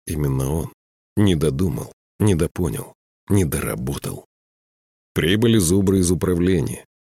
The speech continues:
и лишь подсыпали соли на раны. Пока проводник с собакой шнырял по окрестностям, следы довели до шоссе, и там, разумеется, пропали.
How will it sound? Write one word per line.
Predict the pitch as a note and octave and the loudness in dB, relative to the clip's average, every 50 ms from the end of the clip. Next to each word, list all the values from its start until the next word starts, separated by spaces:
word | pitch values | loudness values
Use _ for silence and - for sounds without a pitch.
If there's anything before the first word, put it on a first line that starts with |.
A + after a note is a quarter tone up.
| _ _ _ - | _ _ _ -2
и | G2 | 0
лишь | F2+ D#2+ - - | 0 0 0 -2
подсыпали | - G2 F2 - - - - G#2 E2+ - F#2 F2 | -2 -4 -2 -2 0 0 0 0 0 0 0 0
соли | E2 - - F#2 F2+ E2 D#2+ | 0 0 0 0 0 0 0
на | D2+ D2 D#2 D2+ | 0 0 0 0
раны. | D#2 E2 F2 D#2+ B1+ - - - _ _ _ _ _ _ _ _ - | 0 0 -2 -2 -2 -6 -10 -14 _ _ _ _ _ _ _ _ -6
Пока | - - - G2 G2 | -6 -2 0 -2 0
проводник | - - G2 F2+ F#2 E2+ C#2+ D2 F#2 G#2 F#2+ - | 0 2 2 2 2 2 2 2 2 2 2 0
с | - | 0
собакой | - - F2 D#2+ F#2 F#2 - - D#2+ | 0 0 0 0 0 0 0 -2 -4
шнырял | - - - E2+ E2+ F2+ E2+ D#2+ | -2 -2 -2 0 0 0 0 -2
по | - - D2+ | -2 -2 -4
окрестностям, | D2 - - A2+ A2+ - - - - - - - - - - - _ _ _ _ _ _ - | -2 -2 -2 0 0 0 0 -2 -2 -4 -4 -6 -6 -10 -12 -14 _ _ _ _ _ _ -4
следы | - - - C#2 D2+ E2+ E2+ A2+ C3 | -2 -2 0 0 0 0 2 2 4
довели | B2+ A#2+ G#2 A2 A2+ A#2+ C3 C3 | 4 4 4 4 4 4 4 2
до | G#2+ F#2 G#2+ A2+ | 2 2 2 2
шоссе, | - - - A2 - - - - - D#2 B1+ B1 - - _ _ _ _ _ _ - | 2 2 2 2 2 2 0 0 -2 -2 -4 -6 -8 -12 _ _ _ _ _ _ -4
и | - F2+ | -4 -4
там, | - - A#2+ A#2+ A2 G2+ | 0 0 0 2 2 2
разумеется, | F#2 F#2+ E2+ D#2+ F2 F#2+ G2+ G#2 F#2 - - - E2+ | 2 2 2 2 2 2 4 2 2 2 0 0 -2
пропали. | - - E2+ D#2+ - - - D2+ B1+ G#1 - - - | -2 -2 -4 -4 -4 -4 -6 -4 -4 -4 -8 -10 -14